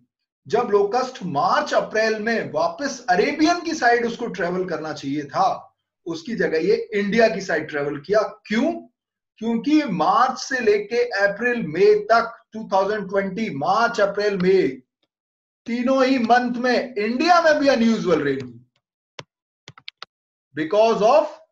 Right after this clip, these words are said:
western disturbances। Twenty-five percent more rain has been recorded from March one to May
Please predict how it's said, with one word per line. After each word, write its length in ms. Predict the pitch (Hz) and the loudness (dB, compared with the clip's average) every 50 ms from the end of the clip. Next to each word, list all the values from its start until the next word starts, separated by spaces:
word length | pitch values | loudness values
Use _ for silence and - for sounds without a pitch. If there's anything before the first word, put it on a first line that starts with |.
| _ _ _ _ 127 127 | _ _ _ _ -6 0
western 440 | 151 165 165 - - 185 185 196 180 | 0 0 0 -2 -6 -6 -6 -6 -4
disturbances। 720 | 151 156 - - 160 131 127 127 127 127 - 135 139 131 123 - - - _ _ _ _ _ _ _ _ _ _ _ _ _ _ _ _ _ _ _ _ _ _ _ _ _ - | -6 -6 -8 -8 -12 -12 -12 -12 -14 -14 -16 -16 -16 -16 -18 -18 -20 -20 _ _ _ _ _ _ _ _ _ _ _ _ _ _ _ _ _ _ _ _ _ _ _ _ _ 0
Twenty-five 540 | 208 226 226 262 - - - 226 285 302 285 - | 0 2 2 0 -2 -2 0 0 2 2 0 0
percent 420 | - 254 - - - 247 247 233 226 | -2 -4 -4 -2 -4 -6 -4 -4 -6
more 440 | - - - 143 151 196 233 240 240 | -8 -10 -10 -4 -2 0 0 0 0
rain 260 | 240 233 233 233 220 | -2 -2 -2 -2 -2
has 220 | 175 180 180 - - | -2 -2 -4 -4 -4
been 200 | 170 185 170 139 | -6 -6 -6 -6
recorded 560 | 135 135 - 147 151 160 165 208 233 247 - - _ _ _ _ _ _ _ _ _ - | -6 -8 -6 -6 -4 -4 -4 -6 -8 -8 -14 -18 _ _ _ _ _ _ _ _ _ -12
from 180 | 175 170 160 151 135 131 | -10 -10 -8 -8 -8 -6
March 260 | 139 156 151 - - | -4 -6 -6 -8 -10
one 260 | 135 143 180 208 214 | -12 -10 -10 -10 -10
to 60 | - 233 | -10 -10
May 320 | 175 143 139 143 135 | -8 -6 -6 -6 -8